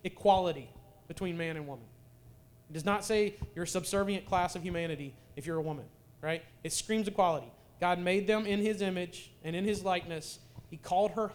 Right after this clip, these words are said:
helper, not slave, not servant, called her helper, and then brought them together, and through the two of them, the two shall leave and become one flesh, which is an expression of the gospel and the Trinity. Right? So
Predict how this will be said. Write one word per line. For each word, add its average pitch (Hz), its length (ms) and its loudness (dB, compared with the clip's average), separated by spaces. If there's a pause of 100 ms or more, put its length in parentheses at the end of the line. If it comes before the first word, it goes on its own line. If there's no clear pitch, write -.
helper, 185 460 2 (280)
not 165 200 -2
slave, 165 560 0 (300)
not 165 200 -6
servant, 165 400 -2 (160)
called 190 160 4
her 214 80 2
helper, 208 400 4 (680)
and 175 80 -2
then 175 100 -2
brought 180 300 2
them 220 160 0
together, 185 480 2 (360)
and 170 160 -6
through 220 220 2
the 226 100 0
two 262 260 2
of 190 100 2
them, 160 340 -4 (260)
the 165 60 -10
two 220 240 0
shall 220 200 0
leave 208 220 0
and 185 100 -4
become 170 300 -6
one 214 200 0
flesh, 196 460 -2
which - 160 -10
is 165 120 -6
an 160 80 -6
expression 226 600 -2
of 196 100 -2
the 180 80 -2
gospel 202 640 -2 (160)
and 180 100 -4
the 170 60 -6
Trinity. 151 360 -8 (1000)
Right? 180 260 -2
So 202 260 6